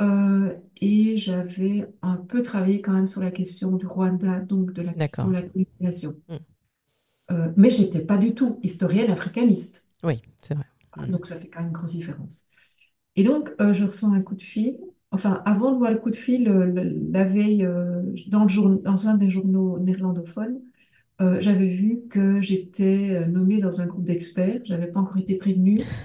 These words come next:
Speaker 1: et j'avais été, euh, appelée par un parti, euh, néerlandophone qui était pas le mien non plus, encore un autre. Donc, c'était vraiment très spécial.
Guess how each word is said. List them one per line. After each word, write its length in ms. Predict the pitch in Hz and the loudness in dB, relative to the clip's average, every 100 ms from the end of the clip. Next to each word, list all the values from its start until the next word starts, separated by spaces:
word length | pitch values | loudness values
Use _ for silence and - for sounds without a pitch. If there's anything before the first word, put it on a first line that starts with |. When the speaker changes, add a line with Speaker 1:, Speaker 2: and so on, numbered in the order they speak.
| - - - - | -14 -20 -18 -2
Speaker 1:
et 80 | 185 | 2
j'avais 260 | 196 185 | 2 4
été, 400 | 196 - 190 196 | 2 2 0 2
euh, 220 | 170 151 139 - _ _ _ _ _ _ - | 2 -2 -8 -18 _ _ _ _ _ _ -4
appelée 360 | 170 196 208 | -2 2 2
par 200 | 185 180 | 2 0
un 80 | 170 | 0
parti, 500 | 175 185 - 190 190 | 0 -4 -4 0 0
euh, 320 | 165 147 131 | 0 -2 -6
néerlandophone 560 | 151 151 151 160 - 190 | -6 -6 -6 -8 -8 -8
qui 100 | 190 | -6
était 100 | - | -8
pas 140 | - 151 | -8 -8
le 80 | |
mien 140 | 160 151 | -6 -6
non 120 | 147 | -6
plus, 200 | 139 277 | -8 -6
encore 240 | 254 175 151 | -6 -4 -4
un 120 | 151 | -2
autre. 180 | 208 233 | -2 0
Donc, 160 | 202 | -2
c'était 400 | - - 240 233 - _ - | -2 -4 -4 -6 -10 _ 2
vraiment 340 | 196 262 302 | 4 4 2
très 180 | - 226 | 0 -2
spécial. 440 | - 175 165 139 | -2 -4 -4 -6